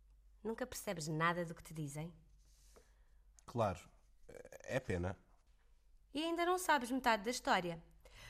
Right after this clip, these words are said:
Speaker 1: Costumávamos divertir-nos imenso na grande casa amarela.
Speaker 2: Imagino.
Speaker 1: Sempre com música.
Speaker 2: Música? De que género?
Speaker 1: Piano, vitrola, guitarra havaiana. Toda a gente tocava um instrumento.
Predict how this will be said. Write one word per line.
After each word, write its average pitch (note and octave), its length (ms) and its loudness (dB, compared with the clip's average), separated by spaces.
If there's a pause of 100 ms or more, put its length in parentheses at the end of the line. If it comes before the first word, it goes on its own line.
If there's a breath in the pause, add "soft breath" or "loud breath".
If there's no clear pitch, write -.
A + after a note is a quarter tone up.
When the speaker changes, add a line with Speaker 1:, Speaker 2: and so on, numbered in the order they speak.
(160 loud breath)
Speaker 1:
Costumávamos D#4 640 4
divertir-nos A#3 680 -2
imenso F3 420 0
na E3+ 80 2
grande E3+ 300 0
casa D#3 280 4
amarela. D3+ 560 -2
Speaker 2:
Imagino. F2+ 640 -4
Speaker 1:
Sempre - 500 -4
com - 180 -4
música. D#3+ 840 -4
Speaker 2:
Música? F#2+ 680 2
De - 60 -12
que - 120 0
género? F2 500 4 (120)
Speaker 1:
Piano, A3+ 460 4
vitrola, G3 640 4
guitarra F3+ 420 0
havaiana. F3 680 2 (380 soft breath)
Toda C#4+ 200 4
a D4 60 6
gente C4+ 260 2
tocava A#3+ 340 6
um A#3 100 4
instrumento. G3 720 0